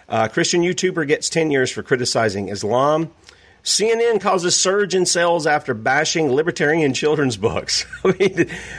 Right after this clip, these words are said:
uh, you can't get any better marketing than that, can you? Uh, when, uh, C N N makes everybody aware, "Hey, you got something." Of course, I don't know what, what good that does, uh, in my mind, because if you've got people on C N N watching, are they the people who are gonna be interested in those books? I don't know.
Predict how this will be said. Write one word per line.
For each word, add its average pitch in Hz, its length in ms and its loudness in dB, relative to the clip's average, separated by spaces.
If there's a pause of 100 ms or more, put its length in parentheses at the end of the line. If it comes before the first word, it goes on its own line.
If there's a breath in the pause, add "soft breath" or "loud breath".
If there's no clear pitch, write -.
uh, 180 400 0
you 160 120 -4
can't 185 320 -4
get 170 120 0
any 165 160 0
better 143 280 0
marketing 131 520 0
than 113 180 0
that, 101 260 -2
can 101 200 -2
you? 82 140 -8 (240)
Uh, 95 320 0
when, 95 340 0
uh, 92 120 0
C 127 200 -2
N 117 80 2
N 104 240 2
makes 107 220 -2
everybody 110 360 2
aware, 104 200 2
"Hey, 185 200 -6
you 90 180 -8
got - 180 -10
something." 107 160 -10
Of - 60 -16
course, 120 280 4
I 147 100 2
don't 143 140 2
know 135 100 2
what, 120 240 0
what 110 280 0
good 131 200 0
that 104 200 0
does, 110 320 0
uh, 104 340 0 (640)
in 120 140 -2
my 151 180 2
mind, 120 320 2
because 113 380 0
if 101 120 -8
you've 135 120 -6
got 139 180 0
people 135 300 -2
on 107 220 0
C 143 200 -2
N 117 140 0
N 143 320 0
watching, 104 560 0 (1000 soft breath)
are 101 240 0
they 120 140 0
the 139 80 -4
people 165 280 -2
who 160 60 -2
are 165 40 -2
gonna 160 160 -4
be 156 120 -4
interested 165 300 -2
in - 40 -4
those 147 80 -8
books? 156 260 -8
I 104 200 0
don't 87 180 -4
know. - 120 -18